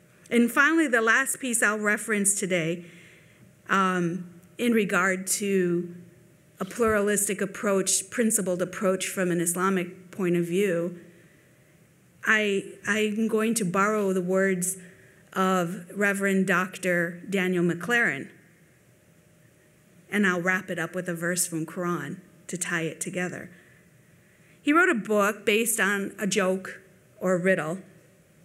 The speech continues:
which is funny because it isn't funny. It catches the attention.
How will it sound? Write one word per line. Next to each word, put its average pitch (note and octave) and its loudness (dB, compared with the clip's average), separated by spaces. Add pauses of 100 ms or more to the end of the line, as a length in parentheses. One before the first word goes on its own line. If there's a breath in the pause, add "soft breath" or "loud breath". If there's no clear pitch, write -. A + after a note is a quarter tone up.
(380)
which B3 0
is B3 0
funny B3 2
because A3 -2
it F#3+ 0
isn't A3+ 0
funny. D#3 -4 (880 loud breath)
It - 2
catches C#4 2
the G#3+ 2
attention. G3 0